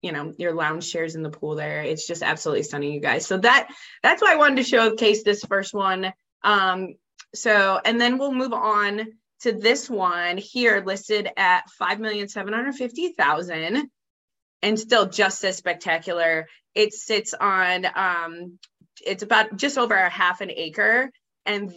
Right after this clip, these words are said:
this is actually in the Arcadia neighborhood of Silverleaf. So I tried to pick different homes in different parts of Silverleaf 'cause I thought that was important for everybody to know what the difference was.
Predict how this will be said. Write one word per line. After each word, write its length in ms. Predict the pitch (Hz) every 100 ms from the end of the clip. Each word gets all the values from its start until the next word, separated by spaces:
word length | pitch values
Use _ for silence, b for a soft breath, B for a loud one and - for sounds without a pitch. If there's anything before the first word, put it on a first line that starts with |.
| 175
this 260 | 262 -
is 140 | - 220
actually 380 | 196 - 220 -
in 320 | 185 185 180
the 180 | 190 -
Arcadia 1080 | 185 185 - _ 240 240 226 180 156 143 151 -
neighborhood 840 | 185 180 160 156 151 156 151 143 -
of 120 | - 156
Silverleaf. 760 | - 170 147 151 139 139 202
So 120 | - 208
I 220 | 202 220
tried 200 | 294 320
to 100 | 370
pick 300 | - 302 294
different 360 | 240 233 247 220
homes 300 | 214 208 196
in 120 | 185
different 420 | 185 196 196 170 - _ _
parts 300 | 208 208 220
of 180 | 202 190
Silverleaf 760 | - 214 208 220 220 226 226 226
'cause 220 | 190 180
I 80 | 165
thought 200 | 185 180
that 100 | 156
was 100 | 175
important 400 | 165 190 - 190
for 80 | 208
everybody 420 | 190 190 185 180
to 100 | 170
know 140 | 170
what 160 | 170 170
the 60 | 156
difference 440 | 147 123 254 285
was. 340 | 349 381 403